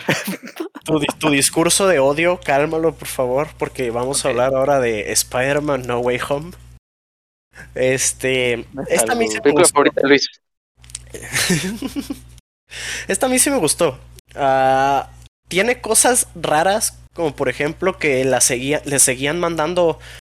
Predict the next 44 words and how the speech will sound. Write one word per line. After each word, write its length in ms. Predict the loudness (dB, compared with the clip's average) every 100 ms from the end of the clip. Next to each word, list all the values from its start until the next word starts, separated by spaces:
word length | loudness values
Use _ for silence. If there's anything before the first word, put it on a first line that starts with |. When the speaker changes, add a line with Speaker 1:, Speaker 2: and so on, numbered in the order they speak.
| _ -8
Speaker 2:
no 120 | -4
sé 120 | 0
si 220 | 2 2
archivos 440 | 2 0 0 0 -2
por 180 | -4 -4
Google 300 | -4 -4 -2
Drive 320 | 0 2 0
a 40 |
los 160 | 0 -2
cines 440 | -2 -2 -2 -2
a 60 | -2
medi-, 320 | -2 -4 -6
después 360 | -8 -8 -6 -6
de 80 | -4
que 80 |
se 120 | -2 -2
había 120 | -2
estrenado 460 | -2 -4 -2 0
actualizando 540 | -2 -2 -4 -4 -4 -4
el 80 | -2
C 160 | -2
G 240 | -2 -2 -2
I. 40 | -6 -20 -20 _ _ _ -2
O 40 |
sea, 180 | 0 0
como 240 | -2 -4
que 100 | -4
debieron 340 | -4 -2 -2 -2
retrasarla. 680 | -4 -4 -4 -4 -4 -6 -10 -14 -20 -20 _ _ _ _ _
Y, 280 | -12 -8 -6
Speaker 3:
Le 120 | -2
Speaker 2:
y 40 | 0
yo, 100 | 2
Speaker 3:
ponían 180 | 4 6
Speaker 2:
la 80 |
verdad 20 | 6
Speaker 3:
D 80 | 6
L 200 | 4 0
Cs, 40 |
¿no? 200 | -2 -6 _ _ _ 2
Los 120 | 4
Speaker 2:
Ajá. 140 | 4
Speaker 3:
compraba 340 | 4 6 6 6
Cinépolis. 560 | 2 0 0 -2 -4